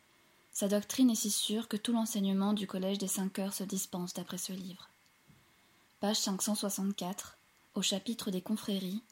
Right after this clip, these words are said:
il boit les lignes dix par dix. Ainsi le pacte est authentique, qui fut conclu entre la Vierge et le Bienheureux. Ce personnage vénérable,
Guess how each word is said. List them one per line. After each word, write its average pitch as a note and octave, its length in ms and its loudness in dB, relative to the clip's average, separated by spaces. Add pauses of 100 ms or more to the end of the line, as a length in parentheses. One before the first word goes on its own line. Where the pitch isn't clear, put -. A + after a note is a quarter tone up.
(520)
il G3+ 160 2
boit G#3 200 4
les G#3 120 4
lignes F#3+ 420 4
dix F#3 280 -2
par F3+ 200 -6
dix. - 480 -8 (1080)
Ainsi G3 300 2
le G#3+ 100 4
pacte G#3 280 -2
est G3+ 140 -2
authentique, - 680 -4 (300)
qui G#3 120 -2
fut G3+ 160 0
conclu G#3 380 0
entre G#3 240 0
la F3+ 120 -2
Vierge F#3+ 300 0
et F#3 40 -4
le F3+ 80 -2
Bienheureux. F3 480 -2 (800)
Ce - 120 -4
personnage A3 640 2
vénérable, F#3+ 600 0